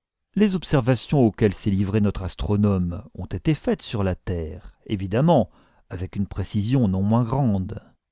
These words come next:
Les éphémérides de Galia sont exactement établies depuis longtemps déjà. On connaît les éléments de la nouvelle comète. On sait quelle trajectoire elle parcourt dans l'espace. On a déterminé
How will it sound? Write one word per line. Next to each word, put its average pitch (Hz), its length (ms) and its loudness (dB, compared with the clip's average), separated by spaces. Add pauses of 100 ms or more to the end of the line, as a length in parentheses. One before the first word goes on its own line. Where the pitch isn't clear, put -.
(580)
Les 104 220 -4
éphémérides 107 520 0
de 98 120 0
Galia 107 400 2
sont 101 220 -8
exactement 113 720 0
établies 107 520 0
depuis 107 320 -2
longtemps 101 400 -2
déjà. 117 500 2 (600)
On 107 100 -2
connaît 117 360 4
les 101 200 4
éléments 107 400 4
de 110 80 0
la 92 140 0
nouvelle 95 360 -2
comète. 120 640 0 (440)
On 92 200 -10
sait - 320 -6
quelle 98 240 -4
trajectoire 98 680 -4
elle 92 120 -4
parcourt 110 440 -4
dans 104 120 0
l'espace. 160 760 -4 (480)
On 104 160 -4
a 107 80 0
déterminé 110 720 2